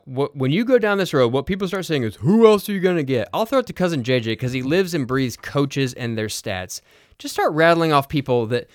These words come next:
forget championships, forget playoff. If you go to these specific coaches, you're gonna name them for me, and you say, "Here's your job, Mister Coach.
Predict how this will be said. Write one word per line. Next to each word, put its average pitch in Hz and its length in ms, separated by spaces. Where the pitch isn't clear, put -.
forget 311 380
championships, 101 920
forget 247 280
playoff. 101 440
If 135 120
you 254 200
go 247 180
to 196 100
these 196 240
specific 180 560
coaches, 127 480
you're 127 220
gonna 196 160
name 160 280
them 107 160
for 101 200
me, 104 160
and 143 160
you 214 80
say, 143 360
"Here's 233 260
your 196 140
job, 92 400
Mister 113 280
Coach. 120 480